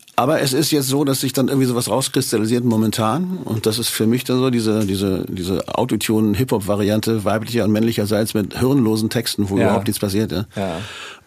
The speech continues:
Speaker 1: Und, und Werten, die theoretisch aus dicken Ärschen und, und fetten Autos und Goldkettchen bestehen, das kann ich auch nicht nachvollziehen.
Speaker 2: Mhm.
Speaker 1: Äh, das ist dann so für mich dann der, der erklärte Punkt, wo,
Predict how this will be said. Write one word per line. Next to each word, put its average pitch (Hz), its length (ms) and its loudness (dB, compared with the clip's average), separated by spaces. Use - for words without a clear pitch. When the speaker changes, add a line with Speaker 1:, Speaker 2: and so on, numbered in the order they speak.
Speaker 1:
Und, 110 280 -2
und 110 200 0
Werten, 113 360 2
die 113 140 2
theoretisch 117 480 2
aus - 220 -2
dicken 117 260 2
Ärschen 120 420 2
und, 117 120 -2
und 113 120 -2
fetten 104 280 2
Autos 127 320 2
und 107 100 0
Goldkettchen 113 520 0
bestehen, 113 500 2
das - 160 -2
kann 107 180 0
ich 101 100 2
auch - 60 2
nicht 110 140 2
nachvollziehen. 98 500 0
Speaker 2:
Mhm. 98 240 -4
Speaker 1:
Äh, 95 160 2
das 123 200 2
ist 131 180 -2
dann 113 100 4
so 113 140 0
für 117 160 0
mich 113 160 2
dann 110 240 0
der, 104 340 0
der 113 220 0
erklärte 117 500 0
Punkt, 123 340 2
wo, 107 240 0